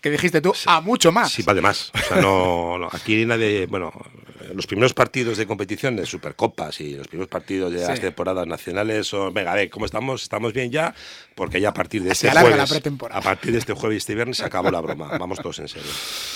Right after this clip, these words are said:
Speaker 1: Bueno, me, me, me ha gustado mucho porque los dos habéis coincidido en una cosa, yo ya aquí como no voy a opinar, pero, pero habéis coincidido en una cosa, en, en el grupo, ¿no? En el grupo, en, en la cuestión de Baskonia, en el grupo. El grupo es el, no, no la individualidad, sino el grupo es el que va a sacar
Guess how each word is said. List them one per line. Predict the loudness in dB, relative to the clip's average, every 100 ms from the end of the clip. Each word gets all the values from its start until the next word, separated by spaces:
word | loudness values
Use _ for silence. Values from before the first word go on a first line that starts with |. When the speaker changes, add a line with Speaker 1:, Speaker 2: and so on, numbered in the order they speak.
| -10 2
Speaker 1:
Bueno, | 4 4 0
me, | -4 -2 -4 0
me, | 2
me | 6
ha |
gustado | 8 8 6
mucho | 8 6
porque | 6 8
los | 8 6 6
dos | 8 8 8
habéis | 4 6
coincidido | 6 6 4 2 4 4
en |
una | 4 2
cosa, | 4 2
yo | 4 2
ya | 2
aquí | 2 0
como | 0 -6 -8
no | -10 -12 -14 -14 -12
voy | -10
a | -10
opinar, | -8 -4 -6 -6
pero, | -10 -8 -8
pero | -8 -4
habéis | -2 -2
coincidido | -2 -2
en | -2
una | -2
cosa, | -4 -6 -8
en, | -8 -6
en | -4
el | 0
grupo, | 4 2 2 -10
¿no? | -10 -10 -8
En | -2
el | 2
grupo, | 4 4 2
en, | 2
en | -2 -2 0
la | 0
cuestión | -2 0
de | 0
Baskonia, | 0 -2 -10 -8
en | -4
el | -2 2
grupo. | 2 2 -2 -16 -20 -10
El | -2 4
grupo | 4 8 8
es | 10
el, | 6 4 0
no, | 4
no | 6
la | 6
individualidad, | 6 6 8 8 8 6 2 -4
sino | -6 -2 2
el | 2 4
grupo | 4 6 6
es | 4
el | 2
que | 2
va | 2
a |
sacar | 0 0 0 0